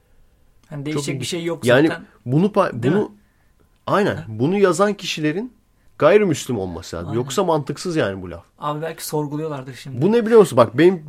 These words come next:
Speaker 2: bence sadece o başlıktan gidiyorum. Sadece başlıktan giderek bir tahminde bulunuyorum. Bence abi sadece şu. Ya şimdi dincilik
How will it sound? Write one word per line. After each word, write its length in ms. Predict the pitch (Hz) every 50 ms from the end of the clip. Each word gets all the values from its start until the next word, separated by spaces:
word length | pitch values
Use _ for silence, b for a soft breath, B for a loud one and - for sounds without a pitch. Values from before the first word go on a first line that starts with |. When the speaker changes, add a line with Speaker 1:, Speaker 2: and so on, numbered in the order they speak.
| 139
Speaker 2:
bence 380 | 127 143 160 170 143 143 156 175 _ _ _ _ _ _ _ _ _ _ _ _ _ _ _ _ _ _ _
sadece 560 | - - - - 202 202 196 190 185 160 196
o 120 | 180 151
başlıktan 640 | 147 147 147 - - 151 - - - 165 160 160 147
gidiyorum. 380 | 123 110 110 110 101 104 131 143
Sadece 380 | - 147 143 139 135 147 127
başlıktan 580 | 110 113 117 - - 127 - - - 139 139 135
giderek 420 | 131 135 135 110 107 135 147 _ _ _ _ -
bir 120 | 127 123
tahminde 520 | - 147 127 135 131 120 120 123 127 123 110
bulunuyorum. 400 | 104 95 85 85 90 - 139 b b b b b b b _ -
Bence 340 | 180 190 185 170 127 139 127
abi 140 | 131 147 -
sadece 400 | - 160 147 123 110 117 127 123
şu. 200 | - - 101 82 b b b b b b b b _ -
Ya 180 | - 151 151
şimdi 380 | 147 - - 156 147 151 - - _ _ _ _ _ _ _ 123 123
dincilik 400 | 139 143 143 131 139 160 151